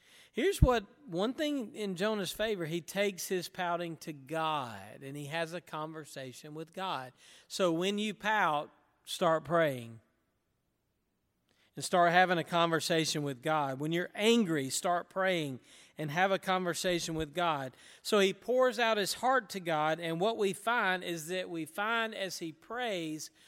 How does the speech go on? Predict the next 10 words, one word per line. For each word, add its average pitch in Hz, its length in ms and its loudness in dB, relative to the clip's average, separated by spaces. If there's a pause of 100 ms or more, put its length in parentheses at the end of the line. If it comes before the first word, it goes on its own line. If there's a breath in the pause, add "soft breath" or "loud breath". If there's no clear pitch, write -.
(160 soft breath)
we 180 100 -2
find 220 320 2
the 180 100 2
whole 202 200 4
reason 190 400 4
that 185 140 2
he 180 80 2
ran 190 260 2
from 180 240 -6
God. 175 400 2